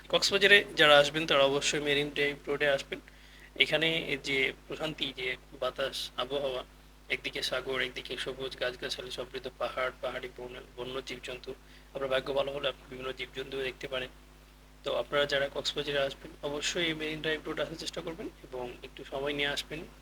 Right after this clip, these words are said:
ধীরে সুস্থে ঘুরবেন, তাহলে আনন্দ পাবেন। আর চেষ্টা করবেন সন্ধ্যা, সন্ধ্যার আগে চলে যাওয়ার, কারণ অনেক সময় যদি আপনি, আহ, ট্যুর মৌসুমে আসেন, সেক্ষেত্রে অনেক ভিড় হয়।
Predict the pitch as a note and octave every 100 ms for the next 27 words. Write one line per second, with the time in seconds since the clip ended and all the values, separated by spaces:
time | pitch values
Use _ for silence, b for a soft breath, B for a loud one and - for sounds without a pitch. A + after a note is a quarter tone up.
0 | - C3 C3 - D3 - E3 D#3 D#3 E3
1 | F#3+ D3+ C3+ B2+ A#2+ - - - B2+ B2+
2 | A#2+ A2+ A2+ B B B B B2+ B2+ B2+
3 | - - F#3+ F#3 F#3 F3+ F3 F3+ - F3
4 | F3 F3 F3 E3 E3 F3 - E3 D3 C#3+
5 | D#3+ E3+ F3+ F3+ F3 D3+ D3+ D3+ D#3 C#3
6 | - D3 D3 C3+ B2+ C3 - B B -
7 | F3 E3 D#3 D#3+ F3+ D#3+ C#3+ F3+ G#3 E3
8 | E3 - D#3 C#3+ C#3 C#3+ - D#3+ F3 D3+